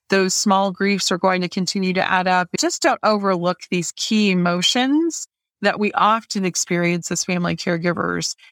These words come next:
And I think as much as we experience them, we have a tendency to overlook them.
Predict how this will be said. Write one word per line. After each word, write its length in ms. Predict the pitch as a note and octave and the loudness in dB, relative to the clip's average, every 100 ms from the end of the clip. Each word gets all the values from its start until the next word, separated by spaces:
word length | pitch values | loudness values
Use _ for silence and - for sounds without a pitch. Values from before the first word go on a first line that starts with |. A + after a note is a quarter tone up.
| _ | _
And 140 | G#3 F#3+ | -2 0
I 140 | G3 | 0
think 420 | - A3+ A3+ - - _ _ _ _ _ _ _ _ _ _ _ _ _ | 0 0 2 -2 -12 _ _ _ _ _ _ _ _ _ _ _ _ _
as 180 | F#3+ F3 | -2 0
much 220 | A3 A#3 | 0 0
as 120 | A#3+ | 0
we 80 | F#3+ | 2
experience 600 | F3+ - - F#3+ F#3 F3 | 0 0 0 2 2 0
them, 220 | F#3 E3+ | -2 0
we 120 | E3+ E3 | 0 0
have 180 | G3 | 0
a 60 | F3+ | 0
tendency 520 | - G3+ G3+ F#3 F#3 | -2 -2 -2 -2 -2
to 140 | F3+ - | -2 0
overlook 560 | F#3 E3+ E3+ D#3+ - - | 0 2 2 2 -2 -6
them. 280 | - - | -6 -6